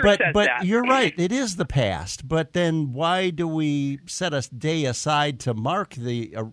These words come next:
Speaker 1: that, that day in the past when that guy
Speaker 2: Well,
Speaker 1: came
Speaker 2: that's a
Speaker 1: and
Speaker 2: good question.
Speaker 1: created and really wreaked horror? I, I was, um, when I was a young man, I had a chance to, to travel with a group to Puerto Rico, and one of the things that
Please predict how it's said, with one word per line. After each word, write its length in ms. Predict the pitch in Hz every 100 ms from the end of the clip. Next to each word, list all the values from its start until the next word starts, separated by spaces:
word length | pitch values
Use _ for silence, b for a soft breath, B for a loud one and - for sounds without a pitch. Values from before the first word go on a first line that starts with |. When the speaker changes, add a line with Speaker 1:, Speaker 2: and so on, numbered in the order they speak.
| 143 135
Speaker 1:
that, 260 | 143 143 - 127
that 420 | 135 143 - 151 127
day 260 | 185 202
in 100 | 175 120
the 60 |
past 560 | 117 117 104 104 107 -
when 200 | 127 123
that 240 | 131 135
guy 300 | 123 135 135 123 -
Speaker 2:
Well, 340 | 240 262 254
Speaker 1:
came 100 | 175 156 b
Speaker 2:
that's 220 | 220 254 -
a 80 |
Speaker 1:
and 160 | 156 160
Speaker 2:
good 60 | 139
question. 160 | 262 185 196 190 147
Speaker 1:
created 40 | 135 185
and 260 | 196 185 190
really 320 | 247 196 156
wreaked 360 | 151 185 151
horror? 340 | - 180 175 117
I, 240 | 165 220 - b b b
I 80 | 190
was, 260 | 196 139
um, 320 | 156 135 131
when 100 | 131 135
I 80 | 139
was 120 | 113
a 60 |
young 220 | 113 117 113
man, 260 | 120 135
I 160 | 110 101 -
had 180 | 110 113
a 40 | 92
chance 420 | - 120 113 -
to, 220 | 101 92 -
to 140 | - 98
travel 360 | - 104 104
with 140 | 107 92
a 40 | 85
group 320 | 101 107 -
to 120 | 107
Puerto 260 | 90 135 127
Rico, 420 | 233 247 107 82
and 200 | 90 90
one 120 | 107
of 60 | 117
the 80 | 101
things 340 | - 117 107
that 180 | 98 92